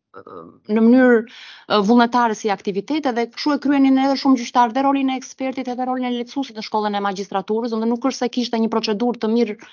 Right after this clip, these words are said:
përcaktuar nga shkolla, ose edhe mentorimet. Nëse unë shkoja ndiqja stazhin pranë një gjyqtari, nuk është se kishte një procedurë që këta janë gjyqtarët që ne kemi futur tek lista e mentorimit dhe ju shkoni ndiqni për atë periudhë. Doja ndoshta t'ja u depozitoja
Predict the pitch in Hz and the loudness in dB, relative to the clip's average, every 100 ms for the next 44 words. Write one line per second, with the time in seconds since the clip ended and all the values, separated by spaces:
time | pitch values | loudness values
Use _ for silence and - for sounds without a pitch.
0 | - - 208 208 208 247 214 196 185 - | -12 -8 -4 -4 -2 0 2 2 -4 -4
1 | 190 175 202 214 226 262 269 254 254 _ | -4 0 0 -2 -6 -4 -2 -4 -8 _
2 | _ - 247 247 240 226 190 269 - _ | _ -4 -2 0 2 2 0 -4 -10 _
3 | _ _ _ 240 233 254 262 277 262 240 | _ _ _ -4 0 -2 -2 -2 0 -2
4 | 254 254 233 254 247 240 233 254 240 214 | -2 -4 -2 0 0 -2 -2 -2 -2 -4
5 | - 247 262 262 269 277 277 277 269 262 | -4 0 0 2 0 0 -4 -4 -2 -2
6 | 262 254 254 214 262 247 233 - 277 262 | 0 -2 -2 -2 -4 -4 -6 -2 -2 0
7 | 247 226 - 240 226 226 226 226 226 226 | -2 -4 -2 -2 -2 -4 -6 -2 -2 -2
8 | 226 226 214 196 220 220 214 220 233 262 | -4 -4 -6 -6 -6 -2 -2 -2 0 2
9 | 294 226 233 240 233 226 220 220 208 214 | 2 2 0 0 0 2 0 -2 -4 -4
10 | 220 254 214 185 165 - _ _ _ _ | -2 0 2 2 -2 -6 _ _ _ _
11 | _ _ - - 220 269 269 285 277 269 | _ _ -20 -8 2 4 6 4 0 0
12 | 262 240 269 262 240 254 277 240 208 | 2 2 0 0 -2 0 0 0 -2